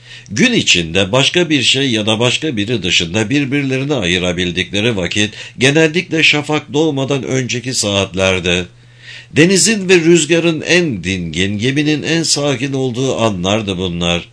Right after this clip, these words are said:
Huzur ve sessizlikten faydalanarak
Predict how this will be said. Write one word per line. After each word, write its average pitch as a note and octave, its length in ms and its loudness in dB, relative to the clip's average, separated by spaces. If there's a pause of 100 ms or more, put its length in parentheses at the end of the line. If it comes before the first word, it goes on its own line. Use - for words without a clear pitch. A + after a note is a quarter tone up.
(420)
Huzur F#3+ 420 2
ve F#3+ 100 6
sessizlikten E3 920 0
faydalanarak F2+ 920 0